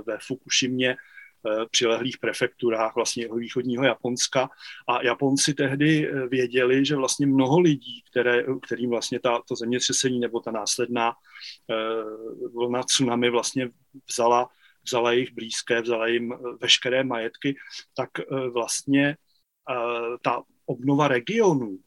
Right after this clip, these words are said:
o kterých třeba, eh, potom, eh, od roku dva, eh, dva tisíce dvanáct ve své, eh, ve s-,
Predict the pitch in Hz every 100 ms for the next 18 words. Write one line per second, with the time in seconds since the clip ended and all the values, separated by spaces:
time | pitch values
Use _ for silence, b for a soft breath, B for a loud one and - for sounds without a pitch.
0 | _ - 123 131 - 127 131 - 131 120
1 | 117 _ - 127 117 110 - 113 135 123
2 | 123 131 - 123 120 - 135 - 117 -
3 | 117 113 - - 120 120 117 110 - 120
4 | - 139 120 117 123 131 - B B B
5 | - 123 127 - 123 123 123 _ 123 127
6 | 123 117 -